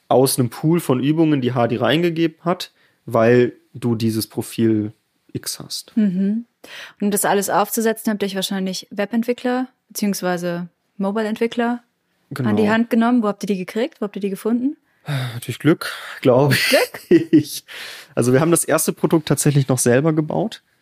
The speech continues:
Speaker 1: Ähm, das hab ich mit so No-Code, Low-Code-Tools gebaut,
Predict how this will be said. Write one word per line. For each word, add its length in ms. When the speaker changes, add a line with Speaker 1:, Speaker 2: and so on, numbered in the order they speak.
Speaker 1:
Ähm, 200
das 160
hab 160
ich 420
mit 240
so 640
No-Code, 1040
Low-Code-Tools 1160
gebaut, 520